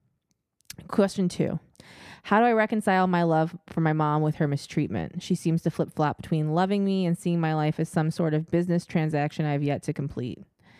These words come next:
For instance, one of my teachers emailed her about some work I was missing, and she went from cheerfully talking with me about the marshmallows I was making to shitting on me because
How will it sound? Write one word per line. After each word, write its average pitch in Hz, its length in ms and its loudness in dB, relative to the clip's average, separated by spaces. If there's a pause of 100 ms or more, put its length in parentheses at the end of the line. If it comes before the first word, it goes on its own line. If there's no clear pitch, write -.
(460)
For 214 180 2
instance, 220 440 0
one 214 120 4
of 220 60 2
my 226 120 2
teachers 196 340 0
emailed 180 420 2
her 180 100 4
about 160 220 2
some 170 140 2
work 202 240 2
I 147 100 4
was 151 140 2
missing, 151 320 0
and 156 120 2
she 160 100 0
went 156 220 0
from 156 140 -2
cheerfully 170 460 0 (160)
talking 175 520 0
with 175 180 0
me 165 160 0
about 151 380 0 (800)
the 185 80 4
marshmallows 180 640 2
I 156 100 4
was 156 120 2
making 156 380 0
to - 80 -2
shitting 170 300 2
on 165 80 2
me 160 80 2
because 160 240 2